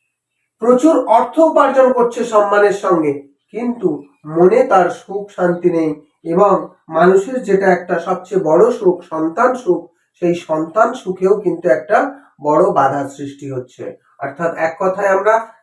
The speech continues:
দেখতে পাচ্ছি মিথুন লগ্নের জাতকের ক্ষেত্রে যদি পঞ্চমে রবি থাকে, তাহলে সেই জাতক অর্থ উপার্জন করলেও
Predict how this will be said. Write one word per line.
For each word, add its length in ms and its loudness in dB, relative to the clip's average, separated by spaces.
দেখতে 300 -4
পাচ্ছি 340 0
মিথুন 380 -2
লগ্নের 380 0
জাতকের 480 -2
ক্ষেত্রে 360 -4
যদি 280 -2
পঞ্চমে 480 2
রবি 260 2
থাকে, 300 0
তাহলে 320 0
সেই 360 0
জাতক 380 2
অর্থ 240 0
উপার্জন 440 0
করলেও 420 2